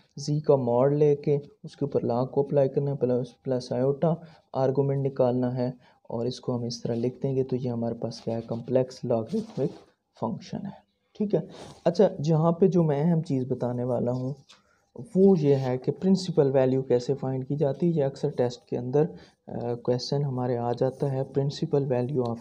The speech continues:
a complex, ये बड़ी अहम है, इसको गौर से देखिएगा। प्रिंसिपल value of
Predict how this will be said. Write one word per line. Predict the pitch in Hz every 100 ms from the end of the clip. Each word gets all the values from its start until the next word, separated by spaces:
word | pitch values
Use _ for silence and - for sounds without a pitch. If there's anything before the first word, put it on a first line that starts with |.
| 139
a | 165 - - _ _ -
complex, | 123 - 123 131 - - - _ _ _ _ _ _ _
ये | 160
बड़ी | 135 135 127
अहम | 120 123 123
है, |
इसको | 123 - 123
गौर | 120 120
से | 123 135
देखिएगा। | 135 127 - 135 127 147 - _ _ _ - - _ _
प्रिंसिपल | - 135 143 - 175 - 127 127 147 - _ _ _ _ _ _ _ _ _ _ _ _ _ _ _ _ _ _ _ _ _ _ _ _ _ _ _ _ _ _ 135
value | 131 123 127 151 139 -
of | 120 120 120